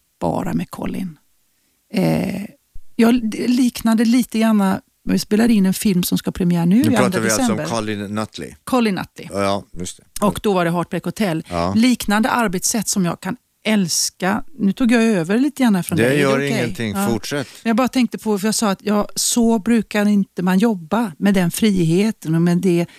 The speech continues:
Speaker 1: att slänga sig ut i situationer. Oftast är situationerna mycket mer givna och skrivna. Men jag jobbade med Görel Krona för s-, tre somrar sedan. Och det är en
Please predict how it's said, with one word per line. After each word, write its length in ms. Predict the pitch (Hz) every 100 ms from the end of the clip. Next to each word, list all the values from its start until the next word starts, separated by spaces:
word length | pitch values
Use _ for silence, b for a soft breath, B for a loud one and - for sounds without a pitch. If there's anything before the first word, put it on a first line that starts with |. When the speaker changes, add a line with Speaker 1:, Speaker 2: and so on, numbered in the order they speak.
| B
Speaker 1:
att 120 | -
slänga 420 | - - 208 180 175
sig 160 | -
ut 160 | 202 196
i 20 |
situationer. 640 | - 175 180 - 269 233
Oftast 240 | 175 175 190
är 40 |
situationerna 640 | - 196 180 175 165 151 156
mycket 280 | 151 - 156
mer 100 | 151
givna 440 | 160 170 151 143
och 100 | -
skrivna. 520 | - 170 151 165 170 - B B B B
Men 120 | 202
jag 80 | 214
jobbade 280 | 233 196 190
med 120 | 185
Görel 240 | 190 180 180
Krona 520 | - 240 214 160 208
för 300 | - 226 214 - _ _ _ _ _ _
s-, 180 | - -
tre 280 | - 254 247
somrar 320 | - 190 156
sedan. 420 | 151 - - 165 - -
Och 120 | 190
det 140 | 185
är 60 |
en 100 | 170